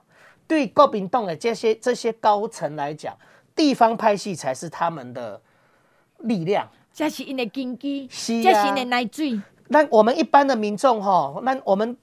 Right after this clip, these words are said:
Speaker 1: 他们都不重视，我们都不重要啦，对不对？一般老百姓对国民党高层来讲，对卢秀燕、对朱立伦来讲，没有那么重要。如果真的重要，怎么会让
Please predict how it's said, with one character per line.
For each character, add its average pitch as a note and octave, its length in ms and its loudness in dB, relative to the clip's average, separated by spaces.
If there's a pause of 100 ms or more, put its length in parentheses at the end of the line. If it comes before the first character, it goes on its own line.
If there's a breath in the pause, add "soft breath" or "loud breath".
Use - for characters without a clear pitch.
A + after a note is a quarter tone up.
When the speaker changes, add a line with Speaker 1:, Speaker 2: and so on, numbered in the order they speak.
Speaker 1:
他 C#4 120 6
们 A#3 120 4
都 B3+ 80 2
不 G3 120 -4
重 A3 240 -4
视， A3 140 -14
我 F#3+ 100 -6
们 G#3 80 -6
都 C4 140 2
不 - 100 -10
重 G#3 240 -4
要 G3 220 2
啦， C3+ 300 -6
对 G3 100 -6
不 F#3+ 60 -2
对？ A3 80 -6
一 - 20 -6
般 C4 180 0
老 A#3+ 120 4
百 E3 180 2
姓 A3 180 -8
对 A#3+ 140 0
国 F#3+ 140 -2
民 G#3+ 180 -4
党 D3+ 200 -6
高 A3 200 0
层 F3+ 180 -8
来 F3 140 -4
讲， E3+ 180 -6
对 A3+ 140 0
卢 G#3+ 160 -2
秀 A#3+ 160 -2
燕、 A#3+ 160 -4
对 A3+ 140 -4
朱 A#3 160 -4
立 A3+ 80 -2
伦 G3 100 0
来 F#3+ 60 -6
讲， D#3+ 160 -4
没 G#3 80 -4
有 B3 80 -4
那 A3 100 -4
么 A3+ 100 -6
重 G#3+ 260 -6
要。 G3 180 -4 (240 soft breath)
如 C#4+ 160 0
果 C#4+ 100 8
真 C4+ 140 2
的 A#3+ 100 -4
重 A3+ 220 -2
要， G#3+ 200 0 (460 soft breath)
怎 G#3+ 160 0
么 A3+ 140 2
会 C#4+ 200 2
让 B3+ 280 4